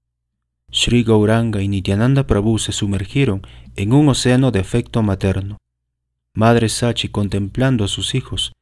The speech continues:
se llenó de satisfacción y se tranquilizó. "Sri Chaitanya y Sri Nityananda son mi propia vida.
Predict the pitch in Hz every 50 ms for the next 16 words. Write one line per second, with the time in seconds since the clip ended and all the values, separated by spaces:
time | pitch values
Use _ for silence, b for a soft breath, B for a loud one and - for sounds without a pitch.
0 | _ _ _ _ _ - - 113 107 101 104 104 110 117 127 139 143 - - -
1 | - 101 - - - 98 - - - 120 123 139 135 - - 104 - - 98 -
2 | - 92 92 90 - 90 90 90 - - 101 90 92 98 - _ _ _ _ _
3 | _ _ _ _ _ _ _ _ _ _ _ _ _ _ _ _ _ _ _ _
4 | _ _ _ _ _ - - - - - 127 131 127 - - 110 101 92 - 104
5 | 107 98 92 90 98 - - - - - - - - - 107 113 117 127 139 135
6 | 131 - 104 98 104 110 123 139 135 143 135 - - 113 113 127 120 110 104 -
7 | - 104 98 104 98 92 95 92 90 - 101 98